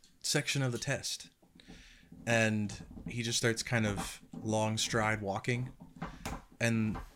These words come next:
they're, like, having to jog to catch up. And then it just, he keeps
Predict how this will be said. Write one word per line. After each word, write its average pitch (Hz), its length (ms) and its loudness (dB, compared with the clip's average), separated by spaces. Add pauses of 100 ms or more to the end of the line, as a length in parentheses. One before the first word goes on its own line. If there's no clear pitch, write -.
(260)
they're, 110 140 -2
like, 101 220 -4 (560)
having 110 240 0
to 101 80 -2
jog 101 460 4
to 117 60 -4
catch 110 320 0
up. 113 260 2 (160)
And 113 180 2
then 101 320 -2 (160)
it 110 120 -2
just, - 260 0 (100)
he 117 140 -2
keeps - 480 0